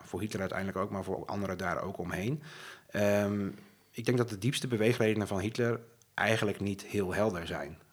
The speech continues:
Eh, uiteindelijk is er, eh, van alle, van alles over geschreven. Er zijn goed beredeneerde theorieën, maar wat bewoog Hitler nou echt? Ik denk dat we daar niet honderd procent met zekerheid iets over kunnen zeggen. Het enige wat je wel ziet, en dat komt ook uit bronnen naar voren, is dat Hitler hier wel sceptisch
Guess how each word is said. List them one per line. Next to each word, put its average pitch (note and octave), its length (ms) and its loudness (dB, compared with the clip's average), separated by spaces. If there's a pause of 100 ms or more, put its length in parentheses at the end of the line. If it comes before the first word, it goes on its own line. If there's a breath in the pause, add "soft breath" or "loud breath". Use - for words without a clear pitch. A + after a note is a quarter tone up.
(120)
Eh, D#2 400 -10
uiteindelijk G2 460 -2
is F#2+ 180 -4
er, F#2+ 180 -4
eh, - 200 -8
van C3 160 -2
alle, C3+ 240 4
van B2+ 140 0
alles B2 140 4
over G2+ 160 2
geschreven. C#3 460 4
Er B2 60 2
zijn G#2+ 120 -2
goed B2 160 -4
beredeneerde G2+ 480 -4
theorieën, G#2+ 500 0
maar A2 100 0
wat A2+ 160 0
bewoog G#2 320 -2
Hitler A2 300 -4
nou F2 220 -4
echt? - 280 -2 (500 loud breath)
Ik F#2+ 140 -6
denk A2 140 2
dat G2+ 140 -4
we - 60 -8
daar F#2+ 180 -2
niet G#2+ 300 -4 (260 loud breath)
honderd A2 280 -2
procent G#2 340 0
met G2 120 -4
zekerheid F#2 360 0
iets F2+ 140 -6
over F2 160 -4
kunnen F2 200 -6
zeggen. E2 340 -6 (580 loud breath)
Het - 160 -10
enige A2 360 2
wat F#2+ 180 0
je F#2 140 -2 (220)
wel A2 280 6
ziet, F#2+ 280 -2
en G2 60 0
dat F2+ 120 -6
komt F2+ 160 -6
ook F2 80 -6
uit F2 100 -6
bronnen G2 260 -2
naar E2 160 -6
voren, D#2+ 320 -6
is - 60 -6
dat E2 140 -6
Hitler G2 260 -6
hier F2+ 180 -8
wel F2 340 -4
sceptisch - 680 -6